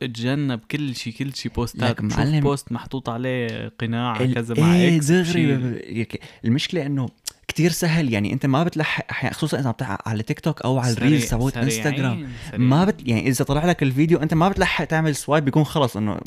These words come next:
Speaker 1: إيه، إنه
Speaker 2: إنه
Speaker 1: بتكون
Speaker 2: عمل لك
Speaker 1: أنت
Speaker 2: سبويل.
Speaker 1: بتكون عم تحضر هيك: "هلو، هاو كذا دايد." لك يا
Speaker 2: <laughs>
Speaker 1: أخي،
Speaker 2: لك
Speaker 1: ما رو-، ما بدي أعرف إنه دايد.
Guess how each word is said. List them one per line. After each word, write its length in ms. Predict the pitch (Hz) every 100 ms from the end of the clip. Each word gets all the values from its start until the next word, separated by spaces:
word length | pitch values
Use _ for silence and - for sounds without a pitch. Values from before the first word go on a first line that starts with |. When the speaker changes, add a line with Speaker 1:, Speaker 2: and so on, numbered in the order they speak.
| -
Speaker 1:
إيه، 220 | 147 147
إنه 80 | 123
Speaker 2:
إنه 80 | 120
Speaker 1:
بتكون 140 | 117
Speaker 2:
عمل 220 | 107 113 120
لك 40 |
Speaker 1:
أنت 60 | 131
Speaker 2:
سبويل. 220 | 131 123
Speaker 1:
بتكون 180 | 101 139
عم 100 | 117
تحضر 360 | 117 131 135 123
هيك: 240 | 135 139 -
"هلو، 300 | 139 151 160
هاو 760 | 143 143 139 135 127 123 117 117
كذا 240 | 135 131
دايد." 300 | 117 107 101 -
لك 220 | 113 -
يا 100 | 131
Speaker 2:
<laughs> 20 |
Speaker 1:
أخي، 220 | 135 135 131
Speaker 2:
لك 120 | 135
Speaker 1:
ما 260 | 139 139 143
رو-، 220 | 170 113
ما 160 | 147
بدي 180 | 147 127
أعرف 320 | 98 113 110
إنه 180 | 110 113
دايد. 260 | 107 104